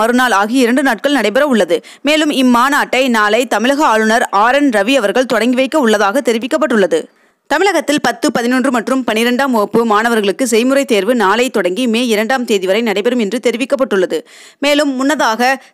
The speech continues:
செய்முறை தேர்வு வழக்கமாக மூன்று மணி நேரம் நடத்தப்படும். தற்பொழுது நடப்பாண்டிலிருந்து இரண்டு மணி நேரமாக குறைக்கப்பட்டுள்ளது என்று தெரிவிக்கப்பட்டுள்ளது. அரசு துறைகளில் எஸ் சி, எஸ் டி பிரிவினரின் பத்தாயிரம் பணியிடங்களை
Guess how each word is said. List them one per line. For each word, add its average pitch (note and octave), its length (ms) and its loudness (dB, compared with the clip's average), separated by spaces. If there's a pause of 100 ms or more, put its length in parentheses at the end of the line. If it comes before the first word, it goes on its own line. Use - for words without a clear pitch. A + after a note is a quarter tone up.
செய்முறை D4 380 2
தேர்வு B3 280 0
வழக்கமாக A#3+ 560 0
மூன்று C#4 260 0
மணி C4 160 -2
நேரம் A#3 260 0
நடத்தப்படும். G#3 420 -2 (180)
தற்பொழுது A3+ 400 2 (180)
நடப்பாண்டிலிருந்து C4 800 0 (300)
இரண்டு C#4 240 0
மணி C#4+ 180 0
நேரமாக A3+ 440 0
குறைக்கப்பட்டுள்ளது B3 640 -2
என்று B3+ 220 -2
தெரிவிக்கப்பட்டுள்ளது. A#3+ 720 -2 (840)
அரசு E4+ 300 0
துறைகளில் B3+ 400 0 (100)
எஸ் - 140 0
சி, D#4+ 100 4 (120)
எஸ் - 120 -6
டி D4 160 2
பிரிவினரின் A3 580 0
பத்தாயிரம் D4 540 0
பணியிடங்களை G#3+ 480 0